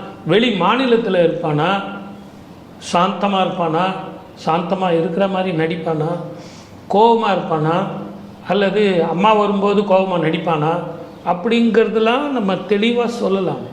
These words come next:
அப்ப நீங்க நல்லா புரிஞ்சுங்க, ஜோதிடம் என்பது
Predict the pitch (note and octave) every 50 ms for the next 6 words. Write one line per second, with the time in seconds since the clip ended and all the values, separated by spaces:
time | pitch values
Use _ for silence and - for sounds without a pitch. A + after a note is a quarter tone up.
0 | - - - - - - - - - - - D#3+ F3 - - F#3+ G#3 F3 E3 D#3
1 | D3 D3 E3 G#3 B3+ C4+ A#3+ - G#3 A3 A#3 A3+ G#3+ G#3+ F#3+ F3+ E3 D3 - -
2 | - - - - - - - - C#3+ C3+ D#3+ A#3+ D#4 F4 E4+ E4+ C#4+ B3+ A3 G3+
3 | F3 D#3+ D3+ D3 C#3 C3+ D3+ D#3 E3+ E3 E3 - -